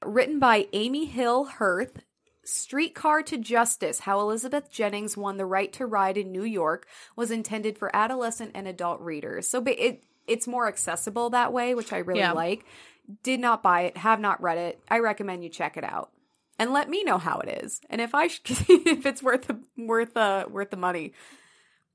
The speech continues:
Speaker 1: In two thousand nineteen, Shirlane McCrae, and I apologize if I'm saying that wrong, the First Lady of New York City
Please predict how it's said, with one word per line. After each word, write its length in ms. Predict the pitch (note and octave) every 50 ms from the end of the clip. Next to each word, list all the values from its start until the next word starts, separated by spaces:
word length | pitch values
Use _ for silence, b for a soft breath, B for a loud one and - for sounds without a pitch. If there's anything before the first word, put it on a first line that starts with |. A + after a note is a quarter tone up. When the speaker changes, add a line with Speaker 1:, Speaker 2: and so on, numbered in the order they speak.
| _ _ -
Speaker 1:
In 200 | - B3 B3 A#3+
two 180 | - C#4+ C#4+
thousand 380 | C#4+ C#4+ C4+ C#4 C#4 C4+ D4+ C4
nineteen, 720 | C4 A#3+ B3 A#3+ - - - A3+ G#3 G3+ G3 G3 G3+ A3 A3 b b b b b b b b
Shirlane 800 | - - - B3 A#3 A3+ A3+ A3 A3 G#3+ G#3+ A#3 B3+ C#4+ D#4 D#4
McCrae, 540 | D#4+ D#4+ - - - G#3+ F3+ F3 D#3+ F3
and 80 | F3+ F3+
I 80 | F3 E3+
apologize 600 | E3+ - - G3+ G3 G3 G3+ A3 A3 G#3+ G3+ -
if 120 | G#3 -
I'm 160 | G3+ F#3+ F#3
saying 300 | - - G3 F3+ F3 F3+
that 140 | F3+ F3+ -
wrong, 360 | - F3+ F3 E3+ E3 E3+ F3+ -
the 120 | - A3+
First 340 | A3+ - C4 C4+ D#4 D#4 -
Lady 280 | C4+ B3+ B3+ B3 A#3 A3
of 80 | G3+ G3+
New 100 | G3+ G3+
York 300 | G3 G#3 G#3+ A3+ A3 -
City 400 | - - F#3+ F3 F3 F3 F3